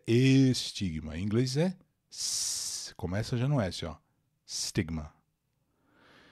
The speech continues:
Já deixou o like? Tá valendo. Thank you. Sir. Sir.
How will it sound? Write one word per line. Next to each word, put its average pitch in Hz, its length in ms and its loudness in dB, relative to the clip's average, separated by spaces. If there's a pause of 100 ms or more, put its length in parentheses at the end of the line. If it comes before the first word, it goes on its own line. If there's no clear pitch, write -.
(400)
Já 120 140 4
deixou 135 280 10
o - 40 12
like? 113 300 6
Tá - 200 0
valendo. 123 600 8 (220)
Thank 123 280 4
you. 90 260 8 (1600)
Sir. 107 500 8 (420)
Sir. 90 460 4